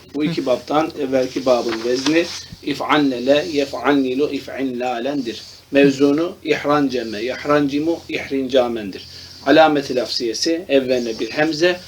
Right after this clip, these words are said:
Speaker 1: aynel fiili ile evvelki lamel fiili arasında bir nun ziyade etmek sebebiyle mazisinin altı harf üzerine olmasıdır.
Speaker 2: Hı.
Speaker 1: Manen binası mutabaat içindir. Bunun misali ise,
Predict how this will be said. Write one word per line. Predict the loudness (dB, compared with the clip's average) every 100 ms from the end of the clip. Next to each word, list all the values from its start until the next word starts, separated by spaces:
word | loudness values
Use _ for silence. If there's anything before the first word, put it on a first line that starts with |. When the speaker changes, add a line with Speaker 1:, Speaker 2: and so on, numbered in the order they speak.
| -20 -18 -2
Speaker 1:
aynel | 2 4 2
fiili | 4 4 6 8
ile | 8 6 4
evvelki | 2 6 6 6 6 6
lamel | 6 4 2
fiili | -2 -2 -2
arasında | -2 -6 -8 -8 -6
bir | -4 2
nun | 4 4
ziyade | 4 2 2
etmek | -4 -8
sebebiyle | -8 0 6 8 8 6 2 -18 _
mazisinin | 4 4 4 -2 -2 -2
altı | 2 2 2
harf | 4 4 4
üzerine | 2 2
olmasıdır. | 4 0 -2 -8 -12 -10
Speaker 2:
Hı. | -8 0
Speaker 1:
Manen | 6 6 6 4 2
binası | 0 -2 -2 0 0 -4 -20 -12
mutabaat | 2 4 6 6 6 4
içindir. | -4 -6 4 4 4 -4 -20 -20 -4
Bunun | 0 2
misali | 2 0 -2 -2
ise, | 4 6 6